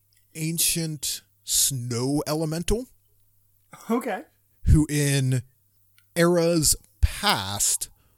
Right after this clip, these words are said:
Speaker 1: would have been, you know, a mighty beast summoned by, like, the great sorcerers of their time. Like, there's crazy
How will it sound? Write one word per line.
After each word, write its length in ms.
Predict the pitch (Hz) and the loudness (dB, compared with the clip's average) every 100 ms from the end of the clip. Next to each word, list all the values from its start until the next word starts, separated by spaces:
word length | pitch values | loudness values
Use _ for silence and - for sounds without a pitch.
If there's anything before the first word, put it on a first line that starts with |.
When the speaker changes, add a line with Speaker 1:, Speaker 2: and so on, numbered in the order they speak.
| - | -12
Speaker 1:
would 280 | 120 143 120 | -2 0 2
have 300 | 147 113 95 | 2 0 0
been, 520 | 131 131 135 139 135 | 0 2 0 0 -2
you 120 | 143 127 | -2 -4
know, 200 | 117 120 | -4 -6
a 60 | |
mighty 380 | 110 117 123 131 | -6 -6 -4 -4
beast 500 | 110 117 139 - - | 0 0 2 2 4
summoned 580 | - 135 120 127 127 101 | 2 2 0 -6 -6 -4
by, 480 | 113 110 117 120 120 | -4 -2 -4 -4 -6
like, 240 | 110 110 | -8 -8
the 80 | 123 | -8
great 260 | 95 113 - | -8 -6 -2
sorcerers 640 | 107 101 - 117 120 110 | -4 -2 -4 -4 -6 -6
of 140 | 104 | -6
their 140 | 104 107 | -6 -8
time. 400 | - 101 113 117 | -8 -10 -10 -10
Like, 140 | 107 | -10
there's 200 | 123 113 | -6 -6
crazy 720 | - - 131 131 123 123 120 | 0 2 2 0 0 0 -2